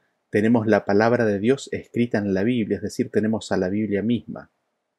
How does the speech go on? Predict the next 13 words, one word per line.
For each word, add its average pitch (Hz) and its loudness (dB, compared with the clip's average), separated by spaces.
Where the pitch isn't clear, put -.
Y 117 0
tenemos 131 6
aquí 139 2
entonces 139 2
en 117 0
la 110 2
palabra 123 4
de 117 2
Dios 151 -2
el 107 2
modelo 110 0
divino 120 0
nuevamente. 101 -4